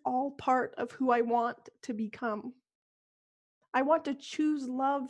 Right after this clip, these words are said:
throughout the journey of becoming who I want to be, not hold it off until I achieve the goal. Because what is true is that the only reason I want the goal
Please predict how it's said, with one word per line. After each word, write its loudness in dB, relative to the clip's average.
throughout 2
the 0
journey 0
of 0
becoming -4
who 0
I 2
want -2
to -6
be, -12
not 8
hold 0
it 2
off 4
until 2
I 6
achieve 0
the 8
goal. 0
Because 4
what 4
is -4
true -2
is -4
that 2
the 0
only -2
reason -2
I 0
want 0
the 0
goal 0